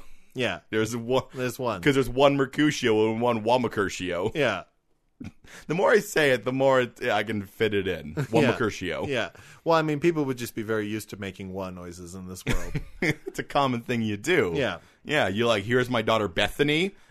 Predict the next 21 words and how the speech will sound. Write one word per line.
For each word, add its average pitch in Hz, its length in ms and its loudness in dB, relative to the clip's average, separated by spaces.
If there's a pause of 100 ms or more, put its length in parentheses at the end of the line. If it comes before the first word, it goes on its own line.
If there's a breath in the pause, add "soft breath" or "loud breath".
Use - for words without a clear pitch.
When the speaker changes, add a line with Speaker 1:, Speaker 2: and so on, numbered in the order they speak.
Speaker 2:
and 113 120 -2
here's 127 220 4
this 123 220 -6
other 143 240 4
thing 101 300 -2
that 92 140 -4
appeared, 92 440 -4
Wabethany." 107 720 -2 (120)
Speaker 1:
Okay, 131 260 0
so 120 320 -2 (300 soft breath)
I 131 60 -2
think 185 300 -4
we, 123 360 -4
what 123 180 -2
we 143 100 -4
need 139 140 -4
to 127 80 -8
talk 117 300 -2
about, 90 320 -8
because 107 280 -8
this 113 200 -8